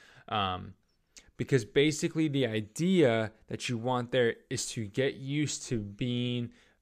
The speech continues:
uh, balanced while your feet are imbalanced, so to speak.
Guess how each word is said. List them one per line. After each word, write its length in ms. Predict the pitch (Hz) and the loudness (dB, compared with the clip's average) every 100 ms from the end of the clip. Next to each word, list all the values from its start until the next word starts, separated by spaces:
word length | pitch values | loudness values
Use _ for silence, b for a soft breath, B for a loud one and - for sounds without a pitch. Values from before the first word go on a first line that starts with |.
| _ - | _ -6
uh, 200 | 110 92 | -4 -4
balanced 800 | 90 107 104 131 160 190 - _ _ - | -4 0 2 0 -2 -4 -6 _ _ -6
while 300 | 120 117 120 | 0 2 2
your 180 | 113 110 | 0 -4
feet 420 | - - 135 135 | -6 -6 -6 -6
are 220 | 107 107 - - | -6 -6 -8 -8
imbalanced, 840 | 120 120 101 95 92 90 92 - - b b | -6 -4 -2 -2 -4 -8 -10 -14 -16 b b
so 240 | - 107 | -2 -2
to 80 | 92 | -2
speak. 320 | - 104 98 | -6 -8 -10